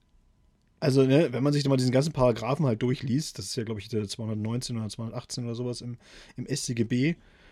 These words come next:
da sind ja mehrere Tatbestände, die halt erfüllt sein müssen, ja. Also mindestens zwei, das ist, glaub ich, der einzige Tatbestand, den ich auch sehen würde,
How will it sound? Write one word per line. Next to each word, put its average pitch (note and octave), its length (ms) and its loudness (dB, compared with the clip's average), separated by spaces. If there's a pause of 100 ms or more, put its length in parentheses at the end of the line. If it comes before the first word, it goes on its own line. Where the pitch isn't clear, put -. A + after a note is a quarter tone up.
(220)
da G2+ 100 2
sind D3+ 160 6
ja D3 80 10
mehrere C#3 680 10
Tatbestände, C3 600 2
die A#2+ 120 -2
halt A#2 120 2
erfüllt C3+ 340 -2
sein F#2+ 220 -4
müssen, F#2 300 -4
ja. B2 180 0
Also A2+ 240 -2
mindestens B2+ 580 -2
zwei, A#2+ 280 2
das A#2+ 100 2
ist, B2+ 120 -8
glaub C3 120 -4
ich, D3+ 60 -8
der B2 100 0
einzige C3+ 220 -4
Tatbestand, B2 420 -2
den C3+ 100 -4
ich C3 200 -2
auch C#3+ 120 0
sehen A2+ 280 0
würde, A#2 260 0